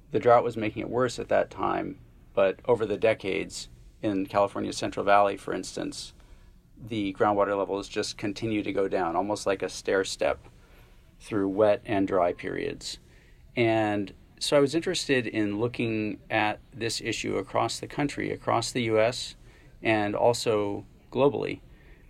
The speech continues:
And so we proposed this project. I teamed up with colleagues at U S A Today, and we looked at data nationwide for wells. And when we looked at wells all across the country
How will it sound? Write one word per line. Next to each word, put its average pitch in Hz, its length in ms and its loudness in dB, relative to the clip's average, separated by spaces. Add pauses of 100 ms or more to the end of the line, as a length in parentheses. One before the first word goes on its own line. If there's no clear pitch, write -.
(340)
And 117 160 4
so 131 120 2
we 127 80 4
proposed 135 760 0 (220)
this 120 380 -2
project. 101 640 2
I 98 80 2
teamed 117 340 -2
up 107 220 0
with 98 240 -2
colleagues 107 400 2
at 82 80 -8
U 104 160 2
S 107 120 -4
A 110 120 2
Today, 98 520 2 (520)
and 95 580 0
we 110 140 0
looked 113 380 0 (100)
at 98 340 0 (260)
data 110 300 2
nationwide 101 720 0
for - 160 -6
wells. 98 600 2 (720)
And 110 140 0
when 120 100 2
we 139 120 4
looked 175 360 0
at 113 300 2
wells 113 480 4
all 131 180 8
across 139 300 0
the 117 80 -8
country 95 640 -4